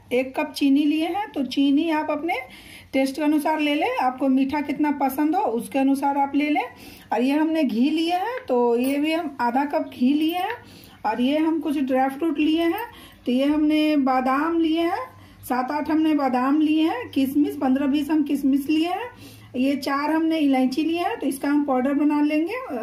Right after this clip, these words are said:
थोड़ा सा हम ये नारियल का बुरादा लिए हैं, आप ड्राई फ्रूट अपने हिसाब से डाल दें। तो अब चलिए बनाना शुरू करते हैं। रख दिए हैं और इसमें ये हम कद्दू डाल दे रहे हैं, कद्दू का क्या हुआ, और इसमें हम दूध डाल दे रहे हैं।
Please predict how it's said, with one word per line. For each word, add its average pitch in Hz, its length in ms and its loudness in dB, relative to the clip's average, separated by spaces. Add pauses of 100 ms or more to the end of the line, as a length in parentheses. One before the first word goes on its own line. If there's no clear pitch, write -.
(140)
थोड़ा 277 240 0
सा 311 140 -4
हम 320 120 0
ये 330 220 -2 (580)
नारियल 247 420 0
का 302 100 -2
बुरादा 294 400 0
लिए 302 240 0
हैं, 466 280 -6
आप 262 320 -4
ड्राई 277 380 0
फ्रूट 392 260 -4
अपने 294 220 0
हिसाब 294 380 0
से 480 160 -4 (200)
डाल 220 320 0
दें। 349 100 0 (1080)
तो 240 60 -2
अब 233 80 -2
चलिए 285 280 0
बनाना 294 400 2
शुरू 269 280 -4
करते 311 300 -6
हैं। 311 160 -8
रख 294 160 -6
दिए 320 180 -4
हैं 381 240 -8
और 233 200 -4
इसमें 294 340 0
ये 302 160 0
हम 311 200 2
कद्दू 269 380 -2
डाल 302 160 0
दे 320 200 0
रहे 320 100 0
हैं, - 420 -2
कद्दू 240 260 -2
का 294 140 -2 (160)
क्या 294 160 0
हुआ, 339 220 -2 (2500)
और 208 220 -8
इसमें 311 300 -2
हम 320 180 2
दूध 294 260 0
डाल 320 280 0
दे 330 120 0
रहे 330 120 0
हैं। 392 220 -4